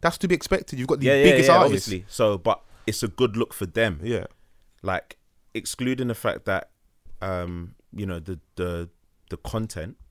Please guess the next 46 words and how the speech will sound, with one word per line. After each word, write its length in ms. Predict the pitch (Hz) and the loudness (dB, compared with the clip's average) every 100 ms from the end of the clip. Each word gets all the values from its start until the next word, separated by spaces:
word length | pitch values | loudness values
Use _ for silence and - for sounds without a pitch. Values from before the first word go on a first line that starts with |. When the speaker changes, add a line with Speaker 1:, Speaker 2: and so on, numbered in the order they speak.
| - | -8
Speaker 2:
of 160 | 92 | -4
Speaker 1:
Yeah. 140 | 104 87 | -4 -6
Speaker 2:
the 80 | |
behind 300 | 80 85 87 | -8 -10 -10
the 60 | 85 | -12
bar, 260 | 85 80 - | -12 -12 -12
behind 320 | - 87 82 82 | -12 -10 -10 -10
bars, 320 | 80 80 - _ _ _ _ _ _ | -10 -12 -18 _ _ _ _ _ _
it 160 | - 90 | -8 -6
was 300 | 87 87 87 - | -4 -8 -10 -10
amazing 340 | 90 92 90 | -8 -6 -8
for 100 | - | -10
Link 180 | 92 90 | -10 -10
Up, 120 | - | -6
but 180 | 85 - _ - - _ _ _ _ _ _ _ _ _ | -6 -6 _ -20 -20 _ _ _ _ _ _ _ _ _
<sighs> 560 | - - - - - - | -4 2 2 2 -4 -4
it 60 | 117 | -4
was 100 | 107 | -2
trash. 440 | - 113 - - - - - _ _ - | -2 -2 -4 -14 -20 -20 -20 _ _ -12
I 40 | |
felt 200 | - 107 | -4 -2
like 160 | 92 101 | -2 -4
it 40 | |
was 160 | 92 76 _ - | -8 -8 _ -8
absolute 520 | 101 98 - 98 87 - | -4 -4 -6 -10 -10 -10
trash. 440 | 90 76 - _ - - - - - | -12 -12 -16 _ -20 -20 -20 -20 -12
I 80 | - | -4
felt 260 | 110 73 | -2 -2
like 200 | 95 95 | -4 -6
it 40 | 90 | -6
was 160 | 87 | -8
forced. 500 | - 107 107 107 - - - - | -8 0 0 0 -4 -16 -18 -8
It 100 | 277 | -6
was 120 | 180 | -4
Speaker 1:
<laughs> 40 | - | -6
Speaker 2:
unnecessary. 840 | 175 180 - - 269 226 220 226 | -8 -4 -4 0 0 2 2 2
Speaker 1:
Hey, 60 | 214 | 2
Drake 260 | 214 196 175 | 2 2 2
hater. 300 | 160 113 117 - - - | 0 0 -6 -16 -20 -20
<laughs> 360 | - - - - | -20 -20 -20 -6
For 140 | 160 | -2
once, 180 | 170 160 | -2 -2
it's 120 | 143 | -2
not 160 | 151 139 | -2 0
me. 180 | 151 | -2
<laughs> 40 | 143 | -4